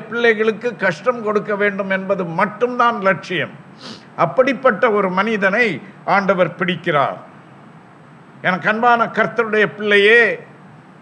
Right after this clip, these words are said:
நாம் எந்த வயது, எவ்வளவு படித்தவர்கள், என்ன பொருளாதார அந்தஸ்தில் இருக்கிறோம் என்பதை எல்லாம் அப்பாற்பட்டு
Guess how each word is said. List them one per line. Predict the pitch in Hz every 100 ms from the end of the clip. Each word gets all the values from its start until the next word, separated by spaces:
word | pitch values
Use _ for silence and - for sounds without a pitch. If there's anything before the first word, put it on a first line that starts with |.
| - - - -
நாம் | 170 214 208
எந்த | 202 226 254
வயது, | 226 208 233 226 214 156 113 - - - -
எவ்வளவு | 143 214 247 240
படித்தவர்கள், | 190 220 226 208 226 214 208 214 208 135 110 - - - - - - - -
என்ன | - 208 247 240 185 127 -
பொருளாதார | 180 233 254 233 226 220 208 190
அந்தஸ்தில் | 233 220 156 220 208 202
இருக்கிறோம் | 208 208 220 214 165 - - -
என்பதை | 185 226 240 233 208
எல்லாம் | 233 247 254 254 254 240 208 160
அப்பாற்பட்டு | 175 180 254 269 262 - 233 156 220 185